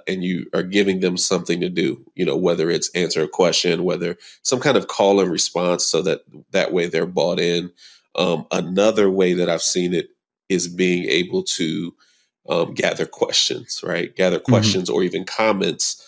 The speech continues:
Speaker 1: live on stage. And we're, you know, putting it, there's a teleprompter or a confidence monitor in front of the stage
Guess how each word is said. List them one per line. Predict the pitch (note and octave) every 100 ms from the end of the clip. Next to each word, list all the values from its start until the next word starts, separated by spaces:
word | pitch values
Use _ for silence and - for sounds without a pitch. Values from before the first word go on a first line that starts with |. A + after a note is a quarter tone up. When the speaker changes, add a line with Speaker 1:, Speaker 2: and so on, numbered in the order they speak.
| _ -
Speaker 1:
live | F#2+ G2 G2+ G2 F2+ F2 -
on | E2+ E2+ F2
stage. | - F2+ F2+ F#2 F#2
And | E2+
we're, | F2 F2
you | F2+
know, | F2
putting | - F2+ F2
it, | F2 E2
there's | F2 D#2+
a | -
teleprompter | - F#2 E2 - F2+ F2
or | F2 E2+
a |
confidence | - F#2 F#2 E2+ -
monitor | F2+ F#2 F2
in | F2
front | F#2 F#2
of | F2
the |
stage | - G2 F#2 F#2 -